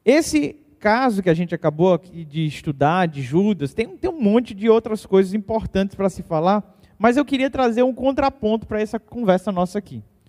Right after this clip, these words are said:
Eu queria falar sobre um outro personagem bíblico, que também sentiu um desejo e tentou, mas que no meio do caminho ele foi impedido disso. Abre comigo tua Bíblia em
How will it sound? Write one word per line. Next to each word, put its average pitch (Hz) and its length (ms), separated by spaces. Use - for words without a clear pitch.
Eu 180 80
queria 240 260
falar 254 260
sobre 262 240
um 247 140
outro 302 320
personagem 175 680
bíblico, 139 420
que 254 100
também 277 480
sentiu 254 420
um 254 80
desejo 165 680
e 262 120
tentou, 254 960
mas 240 420
que 262 100
no 254 100
meio 277 360
do 277 120
caminho 226 600
ele 226 140
foi 233 200
impedido 214 680
disso. 113 400
Abre 220 280
comigo 226 340
tua 202 160
Bíblia 180 420
em 208 400